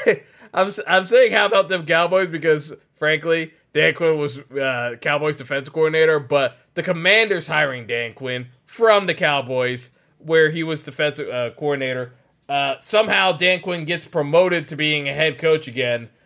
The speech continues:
when Dallas completely and utterly, <laughs> like, <laughs> bombs out of the playoffs, and Dan Quinn gets a head coaching gig anyway. This is one of the most comical hirings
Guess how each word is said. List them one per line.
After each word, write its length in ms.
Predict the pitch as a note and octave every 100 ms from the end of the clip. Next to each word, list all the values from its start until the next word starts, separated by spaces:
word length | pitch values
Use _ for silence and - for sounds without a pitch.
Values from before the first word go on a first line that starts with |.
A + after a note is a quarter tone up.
| _ _
when 460 | C#3 D#3 D3+ C#3+ - _ _ _ - C#3
Dallas 540 | F3+ F#3 F3 E3 -
completely 1160 | - F3 D3+ - - F3 G3+ G3+ F#3 E3+ D#3 D#3
and 140 | D3+ -
utterly, 760 | E3+ E3+ D#3+ D3 C#3 C3 B2 _ _ _ _ _ _ _
<laughs> 120 | D#3 - G3 - F#3 - D3 -
like, 280 | E3+ - _ _ _ _
<laughs> 1700 | D3+ D4 D#3 - A3+ F#3 - G#4 - - - D#4 - - C#4 B3 C4+
bombs 600 | B3 C4 C#4 C4+ B3+ - _ _ _ _ -
out 200 | A3 A#3+
of 100 | A#3+
the 60 |
playoffs, 840 | G#3+ G3 G#3 G3+ D3+ C3+ B2 - - _ _ _ _ _ -
and 180 | F#3
Dan 280 | E3 F#3 G3
Quinn 240 | G3+ F#3+ E3+
gets 180 | F3+
a 40 | E3+
head 200 | F3 E3
coaching 320 | F3 E3+ D#3
gig 240 | D3+ D3+
anyway. 380 | D3 C#3+ A2 G2 - _ -
This 280 | F3 C#4
is 200 | D#4 C#4
one 220 | C4 A3 G#3+
of 60 |
the 60 | G3
most 300 | F#3 F3+ -
comical 480 | F3 F3 G3 F#3 F#3
hirings 680 | F3 F3 D#3+ C3+ B2+ B2